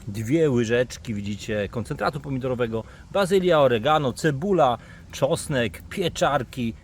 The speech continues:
i ser mozzarella, od razu taki już pokrojony w kosteczkę. A tutaj mam olej z czosnkiem i z, e, bazylią, także jeszcze tylko pieprz i sól. No i przede wszystkim jeszcze mięso mielone, ale na razie jest w, e, lodówce,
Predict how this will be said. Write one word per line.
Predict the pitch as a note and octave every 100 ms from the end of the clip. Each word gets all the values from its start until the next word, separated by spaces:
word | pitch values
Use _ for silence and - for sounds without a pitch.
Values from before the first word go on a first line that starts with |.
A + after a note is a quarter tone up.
| -
i | G#2+
ser | - - C3 C3+ B2 G#2
mozzarella, | G#2 G2+ A2 G#2 C3 A#2+ G#2
od | F#2+
razu | A#2 A#2 A#2
taki | A#2 - G#2+
już | G#2+ D#3
pokrojony | - A2 A2 A#2+ G2+
w |
kosteczkę. | - - - C#3+ - - - -
A |
tutaj | F3 F#3+
mam | D3+ A#2+ B2+
olej | F#3 D#3+
z | - -
czosnkiem | - F#3 - E3+ C3+ C#3 B2 B2+
i | C3 B2+
z, | - -
e, | B2+ A#2 A2 - - - -
bazylią, | - - A#3 F#3+ D#3 C3+ - - -
także | C#3 A#2+ - A#2 A2 A2+ -
jeszcze | F#3 F3
tylko | A#2+ G2+
pieprz | - A2+ G2+
i |
sól. | - G#2+ A2+ A2+ - - -
No | B2+ D3+
i | D3
przede | C#3+ B2
wszystkim | G#2 - A2+
jeszcze | A2+ C#3+
mięso | F3+ A3+ G3 D#3+
mielone, | C#3 C3 C#3 E3+
ale | D#3
na | C#3+
razie | D#3 D3+
jest | D3 -
w, | C#3
e, | C3 B2+ B2+
lodówce, | B2 B2+ A#3 G#3 - C#3+